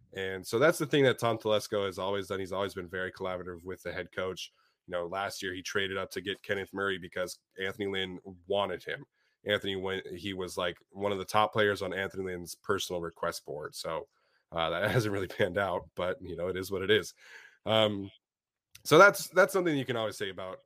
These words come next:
uh, I feel like most of the good G Ms is that they collaborate with their head coach, and it's a very collaborative process. But because Tom Telesco doesn't go trade for, you know, an Odell Beckham Junior type of thing, then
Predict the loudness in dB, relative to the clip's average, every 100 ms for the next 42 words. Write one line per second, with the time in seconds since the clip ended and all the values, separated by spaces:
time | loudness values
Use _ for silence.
0 | -10 -8 -8 -4 -4 -4 -8 -8 -8 -10
1 | -10 -10 -10 -12 -12 -12 -12 -14 -8 -4
2 | 0 0 -2 -2 -4 -6 -8 -8 -10 -14
3 | _ _ _ -10 -8 -8 -4 0 0 2
4 | -2 0 -6 -2 -2 -2 -4 -4 -6 -6
5 | -4 -4 _ _ _ -12 -2 0 0 2
6 | 0 0 -4 -2 -2 -2 -4 -4 -4 -2
7 | 0 0 -2 -6 -4 -4 -4 -8 _ _
8 | _ _ -4 -4 -2 -6 -2 -2 0 -2
9 | -2 -2 -6 -6 -4 -6 -2 -2 -2 -4
10 | -10 -16 -12 0 0 0 -6 -10 -6 -2
11 | -2 -2 -8